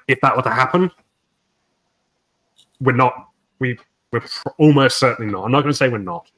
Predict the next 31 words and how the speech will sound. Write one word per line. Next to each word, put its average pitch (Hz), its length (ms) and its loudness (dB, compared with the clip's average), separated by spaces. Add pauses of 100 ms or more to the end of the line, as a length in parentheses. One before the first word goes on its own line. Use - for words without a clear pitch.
(200)
but 120 60 -4
we're 120 160 4
almost 117 200 0
certainly 104 260 -4
not 107 380 -4
going 95 300 -4
to 95 300 -10
release 92 240 -12
a - 20 -20
patch. - 400 -14 (300)
Because 143 360 2
at 131 120 -2
this 139 160 0
point, 107 420 -2 (1300)
if 147 140 -2
you 143 80 6
were 131 80 4
gonna 127 280 2
update, 113 260 -2
you 110 60 -14
probably 110 260 -2
updated 104 360 -6 (140)
two 104 80 -4
point 101 180 -10
oh 104 60 -8
already. 98 420 -4
It's 98 80 -8
been 120 160 2
out 107 220 -2
for, 101 480 -4 (920)
uh, 104 460 0